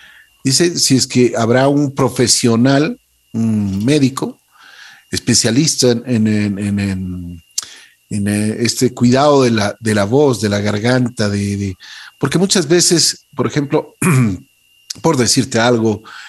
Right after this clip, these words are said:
eh, fumamos o, o nos tomamos algo, um, eh,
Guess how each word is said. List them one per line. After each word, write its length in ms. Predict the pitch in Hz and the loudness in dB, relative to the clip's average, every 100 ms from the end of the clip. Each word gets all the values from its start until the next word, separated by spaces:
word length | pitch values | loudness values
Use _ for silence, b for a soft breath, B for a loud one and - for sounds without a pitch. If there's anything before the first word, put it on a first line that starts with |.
| B B | B B
eh, 400 | - 95 95 101 - | -6 -4 -4 -6 -4
fumamos 800 | 127 139 147 143 143 135 - B B B - | 2 4 4 2 2 2 -2 B B B -6
o, 440 | 110 117 117 110 - | 2 4 4 2 0
o 240 | 120 117 | 2 4
nos 280 | 113 107 - | 4 0 0
tomamos 480 | 113 123 135 123 127 | 0 2 2 2 2
algo, 520 | 127 120 110 104 104 | 2 2 2 2 0
um, 680 | 104 107 101 101 95 95 95 | 0 -2 -2 -2 -4 -4 -4
eh, 180 | 90 | -4